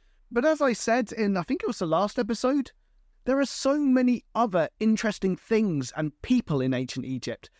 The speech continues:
and it feels like they get very little focus. So, like I said last time, Hatshepsut, why is she never talked about? She was an amazing female pharaoh. What about Karnak? I, you see it in the odd documentary, but it's never seems to be the focus, which is a real shame.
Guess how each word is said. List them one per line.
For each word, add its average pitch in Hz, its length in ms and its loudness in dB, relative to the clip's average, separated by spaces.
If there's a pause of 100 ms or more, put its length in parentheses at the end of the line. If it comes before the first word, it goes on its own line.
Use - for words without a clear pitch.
(140)
and 254 140 4
it - 140 -2
feels 269 240 0
like 240 100 2
they 220 140 0
get 190 180 -2
very 190 340 2
little 160 400 -4
focus. - 560 -4 (280)
So, 262 180 2 (140)
like 240 160 2
I 220 60 0
said 175 200 -2
last 214 240 0
time, 127 260 -4
Hatshepsut, - 600 -4 (140)
why 233 240 2
is 254 100 2
she 233 160 0
never 214 220 2
talked 220 280 -2
about? 123 240 -6
She 196 120 -4
was 190 100 -2
an 185 60 -4
amazing 170 540 2
female 151 360 -2
pharaoh. 151 460 0 (380)
What 233 120 2
about 262 220 0
Karnak? 226 480 0 (160)
I, 196 140 -4 (440)
you 202 100 -2
see 285 240 2
it 226 40 2
in 214 60 4
the 208 80 4
odd 196 160 -2
documentary, 175 640 0
but 160 140 -4
it's 147 140 -6
never 208 340 2 (260)
seems 202 340 0
to - 80 -12
be 180 120 2
the 143 100 0
focus, - 540 -2
which 165 160 -4
is 190 120 -2
a 208 60 0
real 190 220 -2
shame. 165 480 2